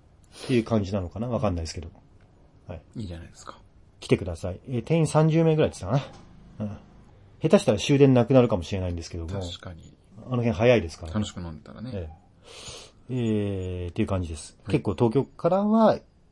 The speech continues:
Speaker 1: 一時間半ぐらいかかるかな。東京駅からは。
Speaker 2: うん。
Speaker 1: うん。っていう感じ。で、あと十月五日にまたあの、神槌さんのイベントに出ろって言われたので、ちょっとだけ顔出します。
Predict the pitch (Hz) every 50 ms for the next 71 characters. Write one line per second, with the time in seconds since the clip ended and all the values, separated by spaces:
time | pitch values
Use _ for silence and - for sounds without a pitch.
0 | _ _ _ - _ - 127 110 - - 120 113 113 110 117 113 110 107 98 -
1 | 110 107 104 104 104 98 85 - - 87 85 - 101 123 139 - _ _ _ _
2 | _ _ _ - - 107 95 - 104 92 98 - - - 82 78 78 76 - _
3 | - 107 90 - - - 90 90 90 - _ _ _ _ _ _ _ _ _ _
4 | _ _ - - - - - - _ - - 120 110 107 - 92 85 87 85 80
5 | 107 127 131 - _ _ _ - - _ _ - _ - 139 139 147 - 113 107
6 | 127 147 147 143 156 143 - 147 143 139 139 - - - 143 147 151 135 117 107
7 | - 107 98 95 92 87 90 101 110 120 - - _ _ _ _ _ _ _ -
8 | - 127 113 107 95 90 85 - - - 98 87 80 82 82 92 - _ _ _
9 | _ _ _ _ _ _ _ - - 107 104 107 98 95 87 - 101 92 117 123
10 | 123 110 - _ - - _ _ - 110 101 117 104 98 87 - - - 95 92
11 | - 117 113 117 139 151 - - _ - _ _ _ - - 123 110 107 110 110
12 | - 147 - 113 92 87 87 - - 92 82 80 - - -